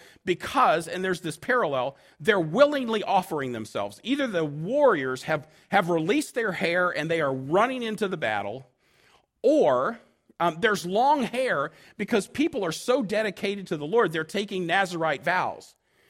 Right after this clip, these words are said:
One of the things you'll find out with, um, Samson is that he takes a Nazirite vow, which means he can't cut his hair. Either way, it's the second line that I have highlighted there. "When the people willingly offer themselves,"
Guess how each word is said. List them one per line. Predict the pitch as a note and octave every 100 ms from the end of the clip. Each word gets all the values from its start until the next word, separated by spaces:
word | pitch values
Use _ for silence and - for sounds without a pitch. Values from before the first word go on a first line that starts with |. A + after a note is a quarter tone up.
| _
One | - F3
of | E3+
the | D3
things | D#3+ D3+
you'll | C#3 B2
find | D3+ D3
out | C#3+ C3+
with, | C3 A#2 - _ _ _
um, | A#2 G#2+ G2+ G2+ G#2+ -
Samson | - B3 C#4 - A#2 A2+
is | B2+ C#3+
that | C#3 C3
he | G3+ F3+
takes | G#3 G3 E3
a |
Nazirite | D3+ E3 F#3 E3 C#3 A#2
vow, | C3+ G#3+ C#3
which | C#3
means | G#3+ G3+
he | D#3
can't | D#3 G3 F3+
cut | - E3+
his | B2+
hair. | D#3+ B2 - _ _ _ _ _ _ _
Either | A3+ D#4 D4+ A3+
way, | D#3+ F#3 C#3+ B2
it's | F3+ G3 -
the | F3+
second | - - A#3+ D4+ F#3+
line | E3 F3+ D#3+ B2+
that | B2 B2
I | B2+
have | C3 A#2+
highlighted | E3 E3+ C3+ G#2 G2+
there. | F#2 E2+ _ _ _ _
"When | G3+ G#3+ G#3
the |
people | - - D4+ D#4 C4+
willingly | E3+ G#3 C4 B3 A#3 G#3
offer | - F#3 F3+ E3 C3+
themselves," | A2+ G#2 A#2 F#2 F2+